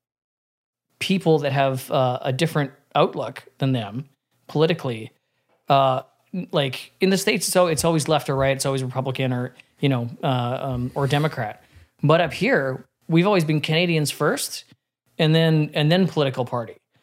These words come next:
But the, the, the, the polarization that I'm seeing down there, that everybody sees down there, is, is happening up here too. It's, it's happening in the U K. It's, it's happening everywhere. Look at who,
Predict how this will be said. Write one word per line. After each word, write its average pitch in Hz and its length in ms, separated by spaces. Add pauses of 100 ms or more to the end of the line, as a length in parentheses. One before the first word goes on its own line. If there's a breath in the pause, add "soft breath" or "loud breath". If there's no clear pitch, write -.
(380)
But 147 200
the, 135 260
the, 131 340 (180)
the, 135 160
the 131 120
polarization 196 840
that 175 100
I'm 147 140
seeing 170 300
down 147 240
there, 208 380 (100)
that 139 120
everybody 156 400
sees 120 300
down 117 220
there, 113 260 (440 soft breath)
is, 214 400 (380)
is 165 420
happening 190 520
up - 120
here 196 220
too. 269 400 (760)
It's, 139 200
it's 156 180
happening 175 420
in 196 60
the 196 80
U 220 180
K. 247 280
It's, - 180
it's - 200
happening 220 340
everywhere. 277 380 (320 loud breath)
Look - 120
at - 140
who, - 240